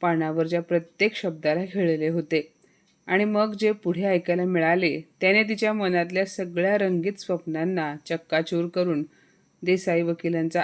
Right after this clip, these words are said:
आवाज खोलीभर घुमत होता. "माझ्या मृत्यूपत्राद्वारे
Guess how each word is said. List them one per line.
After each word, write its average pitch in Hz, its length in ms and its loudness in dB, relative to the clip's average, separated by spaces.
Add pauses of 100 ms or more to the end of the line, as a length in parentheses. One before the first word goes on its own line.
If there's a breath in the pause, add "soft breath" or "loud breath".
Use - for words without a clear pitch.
आवाज 170 480 -4
खोलीभर 156 560 -2
घुमत 160 300 -4 (100)
होता. 156 220 -2 (760 soft breath)
"माझ्या 160 380 0
मृत्यूपत्राद्वारे 160 1200 0